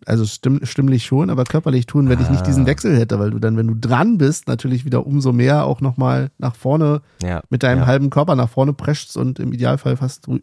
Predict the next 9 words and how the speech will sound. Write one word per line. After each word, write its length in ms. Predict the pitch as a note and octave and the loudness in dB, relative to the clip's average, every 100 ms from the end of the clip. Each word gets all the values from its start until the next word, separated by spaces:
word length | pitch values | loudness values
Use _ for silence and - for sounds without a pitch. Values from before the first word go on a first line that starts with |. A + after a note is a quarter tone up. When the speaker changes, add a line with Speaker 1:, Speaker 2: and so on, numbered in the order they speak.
| - | -4
Speaker 1:
über 140 | C3+ | -2
dich 120 | B2 | -2
rüberfällst. 540 | C3+ F3 - A2+ D3+ - | 0 0 0 -2 -4 -6
Nein, 160 | G2+ | -2
soweit 220 | G#2 A2 A2+ | -2 -2 -4
nicht, 180 | C3+ - | -4 0
aber 180 | A2 A#2 | 0 0
Speaker 2:
Ja. 100 | F2 - _ _ _ | -8 -14 _ _ _
Speaker 1:
ja, 120 | A2+ | -4